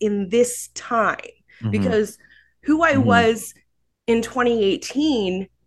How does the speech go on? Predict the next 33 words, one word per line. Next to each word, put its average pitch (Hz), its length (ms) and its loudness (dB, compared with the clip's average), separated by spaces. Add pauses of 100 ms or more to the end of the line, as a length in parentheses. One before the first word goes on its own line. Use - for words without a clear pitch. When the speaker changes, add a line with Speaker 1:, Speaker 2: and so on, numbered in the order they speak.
(480)
Speaker 1:
is 233 140 0
not 262 260 4
who 254 180 -2
I 226 100 0
am 214 280 -2
today. 214 500 0
Like, 180 200 -2
we're, 220 200 2
we're 202 640 4
ever 262 240 6
changing, 226 600 0
we're 196 180 2
ever 240 220 0
Speaker 2:
Right. 202 180 4
Speaker 1:
evolving, 196 420 -4
we're 202 120 -4
growing. 196 760 -2
Speaker 2:
Right. - 280 -2 (220)
Speaker 1:
But 214 120 2
if 220 140 0
I 240 100 2
didn't 285 260 -6
have 247 280 -2
that 226 200 0
time 220 480 -2
and 220 120 -2
that - 180 -4
space - 840 -4
to - 160 -4
really 208 400 0
sit - 420 -6
with 277 180 -2
myself, 311 680 0